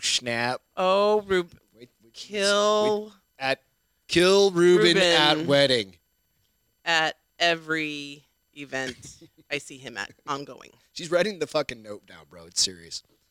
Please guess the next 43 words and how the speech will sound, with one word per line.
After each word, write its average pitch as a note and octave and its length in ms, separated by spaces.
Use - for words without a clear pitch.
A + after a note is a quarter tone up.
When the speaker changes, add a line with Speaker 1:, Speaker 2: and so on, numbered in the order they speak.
Speaker 1:
She's - 140
gonna A2 80
put - 180
that C3 160
in B2 80
her G2+ 140
con-, A#2+ 260
in B2 100
her G#2 120
fucking F#2+ 640
Speaker 2:
This D3+ 160
is E3+ 100
Speaker 1:
calendar. B2 560
Pop B2 220
up A#2+ 120
every B2+ 280
day. A2 320
Speaker 2:
Death, - 360
murder, D#3 360
Speaker 1:
<laughs> D3 220
Murder, D#3 180
Speaker 2:
kill. D3+ 200
Speaker 1:
death, C3 100
kill. D3+ 380
Speaker 2:
Murder, G3 240
death, D#3 240
kill. C3+ 280
<laughs> - 300
Um, D#3 520
thanks, D3+ 260
Ruben. C#3+ 400
I D#3 40
used D3+ 180
to C#3 80
like C3+ 240
you. D#3+ 140
Speaker 1:
<laughs> - 280
Speaker 2:
Now D3+ 100
you're D3+ 140
just D#3 200
dead C3+ 220
to B2+ 80
me. C3+ 180